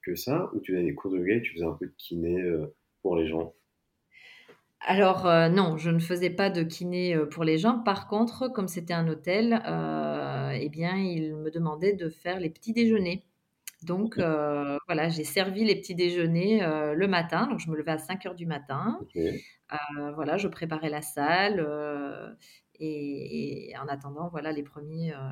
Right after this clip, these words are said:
Speaker 2: les premiers vacanciers, heu, pour leur servir le petit déjeuner. Voilà.
Speaker 1: D'accord, un changement de vie
Speaker 2: Mmh.
Speaker 1: radical.
Speaker 2: Donc, j'avais ces deux tâches. Oui, heu, mais j'adore, j'adore. <laughs>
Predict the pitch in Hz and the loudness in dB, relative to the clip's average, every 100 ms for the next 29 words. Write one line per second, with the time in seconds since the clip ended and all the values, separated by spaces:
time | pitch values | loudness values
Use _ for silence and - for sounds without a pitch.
0 | 139 139 139 - 160 156 143 143 135 - | -10 -16 -20 -12 -8 -6 -6 -12 -16 -16
1 | 165 190 165 135 139 147 139 - 143 190 | -10 -8 -8 -12 -18 -16 -14 -12 -12 -10
2 | 170 165 160 156 156 156 - - _ _ | -10 -12 -20 -14 -14 -14 -20 -20 _ _
3 | _ 151 131 - _ 101 123 92 - - | _ -18 -18 -20 _ -4 0 -2 -2 -2
4 | 107 98 104 104 95 107 95 92 92 76 | 2 2 4 2 2 2 2 0 -2 -4
5 | - _ _ _ _ _ _ - - 202 | -8 _ _ _ _ _ _ -20 -2 4
6 | 240 226 226 247 190 247 247 175 208 - | 6 8 8 6 6 4 8 8 6 4
7 | 220 370 220 156 147 143 135 147 165 165 | 6 8 10 6 4 2 2 2 4 8
8 | 240 - - - 156 160 170 180 - _ | 8 6 -2 -12 -10 -6 -4 -4 -8 _
9 | _ - 226 - 170 226 - 233 - | _ -2 -2 -2 -2 0 4 4 2